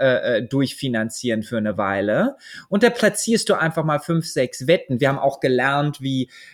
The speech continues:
Venture Capital, die haben ja auch alle keine Ahnung, die machen auch Spread Betting. Ähm, so, ähm,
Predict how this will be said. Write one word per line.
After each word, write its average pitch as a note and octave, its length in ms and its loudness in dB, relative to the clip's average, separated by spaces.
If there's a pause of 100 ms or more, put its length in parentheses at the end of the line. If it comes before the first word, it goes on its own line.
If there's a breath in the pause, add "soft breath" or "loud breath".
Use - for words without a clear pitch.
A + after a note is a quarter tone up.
Venture C#3+ 280 4
Capital, C#3+ 340 -2 (180 soft breath)
die C#3+ 80 4
haben C#3+ 80 4
ja C3 100 4
auch A#3 100 4
alle C#3+ 180 6
keine G#2+ 300 0
Ahnung, A2 360 2
die C#3+ 80 -2
machen C3+ 200 2
auch E3 180 2
Spread - 360 0
Betting. C#3 500 2 (520 loud breath)
Ähm, D3+ 580 6 (100)
so, D#3+ 480 4 (100)
ähm, E3 400 4